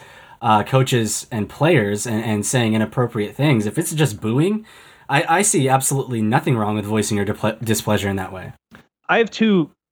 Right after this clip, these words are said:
Speaker 2: quick responses to that. One, one thing that I abhor as a fan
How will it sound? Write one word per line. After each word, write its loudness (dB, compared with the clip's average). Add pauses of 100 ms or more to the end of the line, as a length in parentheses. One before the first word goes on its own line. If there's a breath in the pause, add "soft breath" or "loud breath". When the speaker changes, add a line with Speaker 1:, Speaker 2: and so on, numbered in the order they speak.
(120)
Speaker 2:
quick -2
responses 0
to -18
that. 2
One, 2 (100)
one 2
thing -2
that -2
I 2
abhor 0
as -2
a 2
fan 2